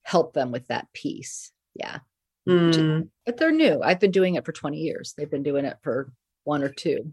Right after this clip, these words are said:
Speaker 1: or three.
Speaker 2: Yeah, totally. And this is where
Speaker 1: <laughs>
Speaker 2: you're playing the role of, like, mentor and,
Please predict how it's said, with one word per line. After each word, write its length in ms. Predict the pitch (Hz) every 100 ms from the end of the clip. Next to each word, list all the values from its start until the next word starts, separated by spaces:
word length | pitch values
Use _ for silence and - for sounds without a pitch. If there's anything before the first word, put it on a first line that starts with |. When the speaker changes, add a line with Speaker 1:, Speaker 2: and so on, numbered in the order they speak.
| -
Speaker 1:
or 80 | -
three. 380 | - 139 139 165
Speaker 2:
Yeah, 360 | 170 147 139
totally. 520 | - 185 165 151 160 170
And 120 | 220
this 140 | 233
is 160 | 254 226
where 260 | 208 185
Speaker 1:
<laughs> 100 | 180
Speaker 2:
you're 140 | 190 185
playing 320 | - 196 185 175
the 100 | 165
role 400 | 160 165 165 156
of, 140 | 156
like, 380 | 160 151 131 170 165
mentor 680 | 160 156 180 - 151 147 147
and, 360 | 151 151 151